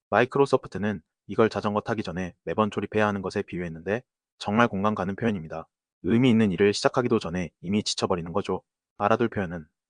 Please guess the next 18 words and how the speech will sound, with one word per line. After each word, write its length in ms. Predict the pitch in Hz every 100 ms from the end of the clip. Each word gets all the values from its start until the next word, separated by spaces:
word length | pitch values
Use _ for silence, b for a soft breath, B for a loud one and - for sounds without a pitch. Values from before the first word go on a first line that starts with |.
| _
킵업, 320 | - 156 - _ _ _ _
속도를 340 | - - 143
맞추다, 400 | 101 - 98 95 _ -
따라가다, 440 | 123 123 104 107 _ _ _ -
기억해두세요. 680 | 110 - - 98 82 82 - _ _ _
두 120 | -
번째 220 | 123 123
소식은 420 | 117 107 127 107 87 _ -
이란의 320 | 107 113 110
지하 220 | - 101
핵시설 400 | 101 - 127 117
미스터리입니다. 720 | 92 - - 104 80 78 92 - _ _ -
이란 240 | 107 120
콤 260 | 117 156 143
근처에 380 | 107 - 107 90
위치한 320 | - 104 101
포르도 420 | - 131 110 104
핵시설은 480 | 131 131 110 95